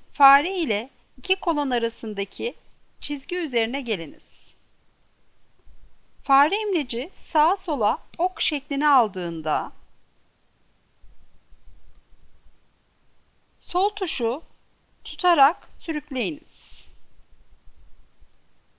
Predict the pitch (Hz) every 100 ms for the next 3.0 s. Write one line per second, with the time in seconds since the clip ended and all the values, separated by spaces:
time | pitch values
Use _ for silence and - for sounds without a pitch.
0 | _ _ _ _ _ _ _ - - -
1 | - - - _ - 311 359 415 370 359
2 | 381 359 320 - 330 349 320 262 -